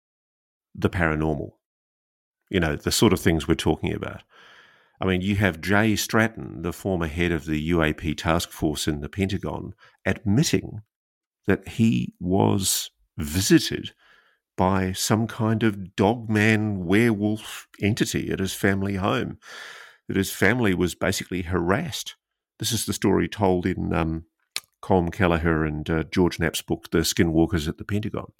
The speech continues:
And, um, whilst they use a, um, a pseudonym for Jay Stratton, Blind Freddy can see who it is.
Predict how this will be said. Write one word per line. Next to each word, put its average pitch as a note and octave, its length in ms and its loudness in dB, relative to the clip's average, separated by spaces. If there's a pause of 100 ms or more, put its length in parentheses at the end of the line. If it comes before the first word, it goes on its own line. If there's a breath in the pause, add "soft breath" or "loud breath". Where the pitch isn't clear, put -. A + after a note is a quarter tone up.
(800 loud breath)
And, F#2+ 380 2
um, F2+ 380 0 (120)
whilst A2+ 400 0
they F#2 120 4
use F2+ 560 2 (120)
a, E2 560 0
um, C#2+ 520 -4 (320)
a D#2 80 0
pseudonym G2 640 2
for - 300 -4
Jay E2 280 0
Stratton, E2+ 420 0
Blind F2 300 0
Freddy E2 260 0
can - 160 -10
see D#2 220 -2
who C#2+ 180 -4
it C#2+ 100 -4
is. F#2+ 360 -6